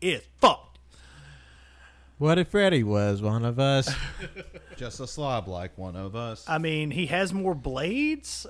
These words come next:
Speaker 1: against a Norman Bates, but <sighs> oh, man, this is tough.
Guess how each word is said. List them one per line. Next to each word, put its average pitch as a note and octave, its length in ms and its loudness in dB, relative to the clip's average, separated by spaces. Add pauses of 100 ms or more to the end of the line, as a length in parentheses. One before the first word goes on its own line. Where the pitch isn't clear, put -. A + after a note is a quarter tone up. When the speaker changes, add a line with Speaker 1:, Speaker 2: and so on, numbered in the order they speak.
Speaker 1:
against C#4+ 680 -4 (140)
a C#4+ 100 0
Norman D4 400 -4
Bates, - 760 -2 (120)
but F#3 320 0 (100)
<sighs> - 60 -20 (2000)
oh, - 340 -20
man, A2+ 260 -12
this D3+ 180 -6
is - 100 -8
tough. - 760 -10